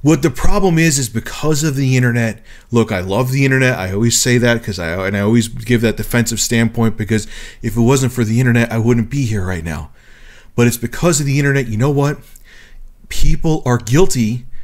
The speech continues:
until proven innocent. And even if they are proven innocent, they're still deemed guilty because people on the internet, the social justice warriors, the bullshit jury of the internet,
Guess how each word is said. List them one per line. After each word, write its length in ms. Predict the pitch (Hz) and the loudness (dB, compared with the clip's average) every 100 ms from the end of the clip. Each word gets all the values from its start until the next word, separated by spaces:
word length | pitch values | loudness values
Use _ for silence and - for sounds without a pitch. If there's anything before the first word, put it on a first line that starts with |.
| - 123 | -6 -4
until 280 | 117 143 | 0 0
proven 380 | 127 - 165 123 | 0 2 2 4
innocent. 420 | 175 208 - 104 - - - | 4 4 2 -2 -4 -14 -2
And 160 | 165 175 | 2 4
even 260 | 254 254 | 4 4
if 160 | 214 196 | 2 4
they 140 | 165 | 4
are 260 | 160 302 262 | 6 6 4
proven 580 | - - 247 262 185 170 | 0 4 4 6 4 4
innocent, 540 | 262 160 127 127 127 - - - - - - | 4 2 2 0 -2 -12 -16 -18 -18 -18 -2
they're 120 | 135 | 0
still 400 | 135 175 185 143 - - - 110 | 2 2 0 0 -14 -20 -14 -4
deemed 320 | 131 160 120 | 0 0 2
guilty 540 | 131 139 131 117 110 - - - | 2 2 2 0 -2 -8 -20 -4
because 380 | 123 120 113 - | 0 2 2 2
people 340 | - - 131 | 4 4 4
on 160 | 123 117 | 2 2
the 140 | 107 | 2
internet, 340 | 107 107 95 | 2 2 0
the 300 | 104 104 98 - | -4 -8 -8 -6
social 480 | - 143 143 156 127 | 0 2 2 2 0
justice 520 | 107 131 123 131 127 | 2 2 2 -2 0
warriors, 480 | 110 104 101 98 - | 2 2 2 0 -2
the 180 | 101 - - - - - | -6 -6 -14 -20 -20 -12
bullshit 640 | 104 147 170 165 160 131 | 0 4 4 4 2 0
jury 480 | 107 139 147 139 131 | 2 4 4 4 4
of 140 | 110 | 2
the 120 | 107 | 2
internet, 440 | 123 104 98 92 | 2 2 0 -4